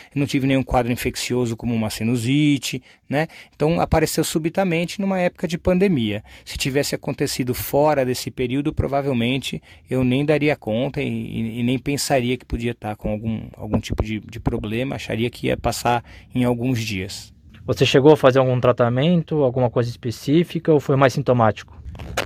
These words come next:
Speaker 1: Na verdade, a gente acabou usando os sintomáticos mesmo, porque, é, o tratamento normalmente passa por corticoterapia, ou corticoide tópico ou sistêmico.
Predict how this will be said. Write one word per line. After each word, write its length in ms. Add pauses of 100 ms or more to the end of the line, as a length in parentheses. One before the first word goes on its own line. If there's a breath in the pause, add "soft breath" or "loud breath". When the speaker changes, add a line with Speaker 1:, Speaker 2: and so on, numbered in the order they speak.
Speaker 1:
Na 140
verdade, 340
a 40
gente 160
acabou 280
usando 240
os 80
sintomáticos 680
mesmo, 380
porque, 520 (300 soft breath)
é, 80
o 100
tratamento 600
normalmente 400
passa 240
por 160
corticoterapia, 880
ou 80
corticoide 500
tópico 540
ou 80
sistêmico. 800